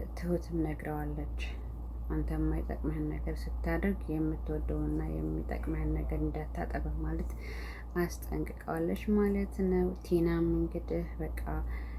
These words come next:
አ፣ አንዳንድ ጊዜ እንደዚህ አድርገዋል።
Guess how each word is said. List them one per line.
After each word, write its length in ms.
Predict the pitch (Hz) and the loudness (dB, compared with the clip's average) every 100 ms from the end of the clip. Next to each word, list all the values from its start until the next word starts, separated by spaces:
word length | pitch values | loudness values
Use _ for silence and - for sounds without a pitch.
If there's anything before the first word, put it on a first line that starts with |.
| - - - | -6 -6 -2
አ፣ 120 | 160 156 156 156 156 - - - - - - - - - - - - - - - - - - - - - - - - - - - - - - - | 0 2 2 0 -2 -4 -6 -6 -8 -10 -10 -8 -6 -4 -4 -2 -4 -4 -6 -6 -4 -4 -4 -2 -2 -2 -2 0 -2 0 -2 -2 -4 -6 -4 6
አንዳንድ 480 | 190 190 175 170 170 | 8 8 8 4 4
ጊዜ 180 | 170 175 | 0 0
እንደዚህ 360 | 170 170 165 165 | 0 0 0 -2
አድርገዋል። 560 | 165 - - 165 160 | -2 -4 -2 0 2